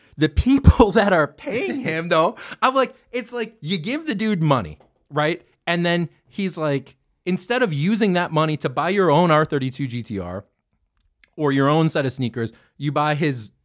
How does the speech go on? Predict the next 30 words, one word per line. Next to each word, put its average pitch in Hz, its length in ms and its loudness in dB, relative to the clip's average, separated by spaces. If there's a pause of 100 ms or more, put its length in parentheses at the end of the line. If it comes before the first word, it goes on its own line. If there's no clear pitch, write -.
(520)
whatever 135 760 -2
dropship 143 540 -2
merchandise, 117 720 -4 (460)
and 147 200 -2
then 135 360 0 (560)
he - 160 -10
uses 185 460 0
<laughs> 135 80 -2
that - 200 -2
money 147 500 2 (220)
to 180 100 -2
go 165 200 0
buy 147 340 0
something 147 440 0
that 131 140 2
other 180 220 4
people 143 320 -2
want 139 340 2 (200)
only 233 260 2
for 220 160 -2
the 208 80 -2
fact 202 280 -4
of 202 60 -10
destroying 196 520 -2
it. 98 120 -8 (220)
Which, 208 180 2
again, 202 340 0
like, 175 300 0 (380)
I 180 100 -6
guess, 185 420 -2